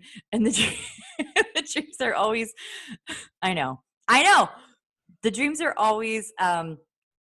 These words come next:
present day friends. So, like, you'll be at high school with me. And this one, the recent one, it was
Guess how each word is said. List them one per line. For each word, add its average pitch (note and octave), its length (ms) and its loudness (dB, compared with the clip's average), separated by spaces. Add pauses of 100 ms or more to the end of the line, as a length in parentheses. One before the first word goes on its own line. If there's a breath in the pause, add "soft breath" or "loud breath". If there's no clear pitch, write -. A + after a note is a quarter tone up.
(560)
present G3 500 -4
day C#3+ 200 -10
friends. - 480 -16 (260 soft breath)
So, G3 200 -6
like, F#3+ 300 -4 (200 soft breath)
you'll D4+ 280 -6
be A#3+ 160 -2
at E3+ 140 -2
high D3+ 160 -12
school D3 240 -16
with C#3 180 -16
me. C#3 200 -18
And G3 120 -6
this C4+ 200 -6
one, F#3+ 200 -6
the F3+ 100 -10
recent A3 300 -12
one, D3+ 200 -10
it B2+ 180 -16
was D#3+ 180 -16